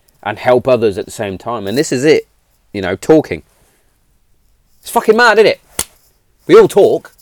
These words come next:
but why can't we talk about it? Talk about how I'm feeling. Because I'm a man, that's why.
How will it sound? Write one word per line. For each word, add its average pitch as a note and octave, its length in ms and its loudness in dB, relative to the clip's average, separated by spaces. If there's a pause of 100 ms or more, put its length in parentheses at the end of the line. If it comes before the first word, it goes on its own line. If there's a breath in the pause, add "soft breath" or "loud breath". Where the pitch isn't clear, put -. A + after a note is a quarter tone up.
(800)
but D#3 80 -4
why E3 200 2
can't E3+ 280 -6
we D#3+ 360 -2 (380)
talk E3+ 220 -2
about F2+ 260 -6
it? D#2 160 -12 (1400)
Talk D3 220 -2
about B2 400 -2 (320)
how B2+ 200 -2
I'm A#2+ 120 -4
feeling. F2 400 -8 (220)
Because C#3+ 220 -8
I'm D#3+ 140 -2
a D3 40 -4
man, D#3+ 340 -4
that's C3+ 240 -12
why. F#2+ 260 -4